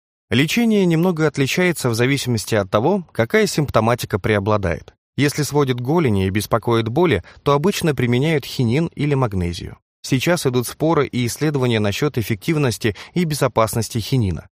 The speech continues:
Обычно этот препарат используется при лечении малярии, но все равно, пока адекватного заменителя нет. Магнезия помогает снять судороги,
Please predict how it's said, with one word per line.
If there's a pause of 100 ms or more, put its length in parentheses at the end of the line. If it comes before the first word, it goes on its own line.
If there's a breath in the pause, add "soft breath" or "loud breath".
Обычно
этот
препарат
используется
при
лечении
малярии, (280)
но
все
равно, (240 loud breath)
пока
адекватного
заменителя
нет. (260)
Магнезия
помогает
снять
судороги,